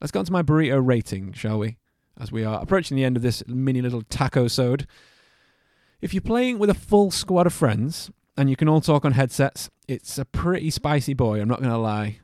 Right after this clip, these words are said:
But if you're alone, I have really not enjoyed it as much, and you do get really frustrated sometimes, because it's hard to find players that are willing to work as a team. They just sort of run off. So my advice is if you, so my advice to get the full experience out of this, get two mates,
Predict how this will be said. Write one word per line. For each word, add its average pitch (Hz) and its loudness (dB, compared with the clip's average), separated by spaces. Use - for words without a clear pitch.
But 127 -6
if 147 -6
you're 175 0
alone, 156 2
I 117 -6
have 113 -6
really 147 -2
not 139 -4
enjoyed 123 0
it 78 -6
as 101 -8
much, 104 -4
and 110 -6
you 107 -4
do 120 0
get 117 -4
really 143 0
frustrated 127 -6
sometimes, 101 -8
because 107 -8
it's 117 -10
hard 147 -2
to 160 -8
find 156 0
players 147 0
that 135 -4
are 113 -2
willing 135 -2
to 127 -4
work 131 2
as 120 -6
a 117 -2
team. 139 -2
They 131 -2
just 135 -2
sort - -6
of 120 -4
run 127 2
off. 139 -2
So - -8
my 143 0
advice 147 2
is 120 -6
if 135 -4
you, 151 -6
so - -6
my 160 0
advice 156 0
to - -8
get 117 -6
the - -6
full 165 2
experience 143 -2
out 101 -2
of 104 -4
this, 104 -2
get - -6
two 190 0
mates, - -2